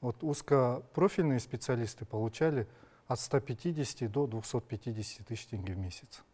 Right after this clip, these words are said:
В период чрезвычайного положения мы работу по этим,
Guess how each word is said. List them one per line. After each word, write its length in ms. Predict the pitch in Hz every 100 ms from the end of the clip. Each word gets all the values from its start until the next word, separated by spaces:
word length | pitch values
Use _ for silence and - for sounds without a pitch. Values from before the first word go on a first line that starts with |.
| _ _ _ _
В 40 |
период 400 | 139 135 143 117 - - _ - _ _ _ _ _ _ _
чрезвычайного 640 | - 123 120 - 151 127
положения 640 | 104 120 123 117 131 113 101
мы 440 | 110 135 113 101 120
работу 640 | 113 120 123 120 107 98 - _ -
по 180 | 120
этим, 360 | 117 110 101